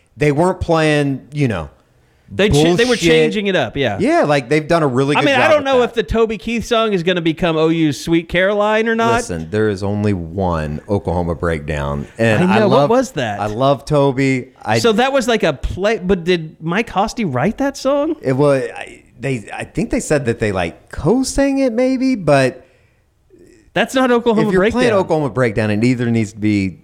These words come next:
Speaker 1: Hosty, Live from the Deli, or the Stoney LaRue. Like, I,
Speaker 2: Yeah, I
Speaker 1: I love
Speaker 2: agree.
Speaker 1: you,
Speaker 2: I
Speaker 1: Toby.
Speaker 2: agree.
Speaker 1: I love you, but we can't be doing that.
Speaker 2: I know. I,
Speaker 1: There's
Speaker 2: I,
Speaker 1: only one Oklahoma Breakdown.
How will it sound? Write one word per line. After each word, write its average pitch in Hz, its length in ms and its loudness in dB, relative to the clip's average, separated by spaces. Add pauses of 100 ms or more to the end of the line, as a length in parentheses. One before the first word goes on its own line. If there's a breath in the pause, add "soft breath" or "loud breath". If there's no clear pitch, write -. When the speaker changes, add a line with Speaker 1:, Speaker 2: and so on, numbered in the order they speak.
Speaker 1:
Hosty, 180 720 -2 (220)
Live 135 340 0
from 170 140 0
the 151 80 0
Deli, 117 500 0 (720)
or 123 600 2 (180)
the 120 120 -6
Stoney 117 340 -2
LaRue. 95 420 -2
Like, 123 240 0
I, 147 120 2
Speaker 2:
Yeah, 185 440 2
I 147 120 2
Speaker 1:
I 160 40 2
love 240 280 4
Speaker 2:
agree. 190 120 -4
Speaker 1:
you, 170 80 -2
Speaker 2:
I 156 100 0
Speaker 1:
Toby. 175 240 0
Speaker 2:
agree. 170 120 2
Speaker 1:
I 147 60 2
love 185 320 2
you, 131 140 -6
but 135 500 -4 (300)
we 170 160 -6
can't 165 220 0
be 127 60 -4
doing 98 280 -6
that. 67 220 -18 (240)
Speaker 2:
I 151 180 2
know. 147 180 0
I, 143 200 2
Speaker 1:
There's 147 220 2
Speaker 2:
I, 165 40 4
Speaker 1:
only 170 180 4
one 151 200 2
Oklahoma 117 440 0
Breakdown. 78 480 -4